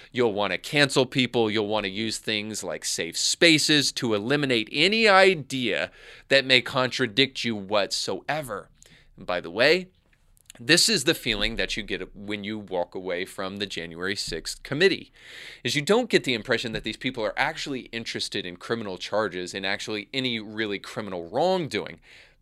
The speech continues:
because there are no charges being filed. You get the, the, the feeling like,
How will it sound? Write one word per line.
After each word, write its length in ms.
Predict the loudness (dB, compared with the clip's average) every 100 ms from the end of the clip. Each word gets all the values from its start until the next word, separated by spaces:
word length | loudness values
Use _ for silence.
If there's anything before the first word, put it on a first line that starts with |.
| -8
because 240 | -4 0
there 140 | 0 0
are 80 |
no 260 | 2 2 2
charges 480 | 0 -2 -2 -4 -6
being 260 | -6 -6
filed. 440 | 0 2 2 0 -6 _ -20 -20 -20 _ _
You 160 | -6
get 260 | 2 2 4
the, 220 | 2 2 -2 _
the, 480 | -20 -4 -2 0 -4 -10 -20 -8
the 100 | -6
feeling 580 | -2 4 4 4 0 -2
like, 320 | -2 -2 -4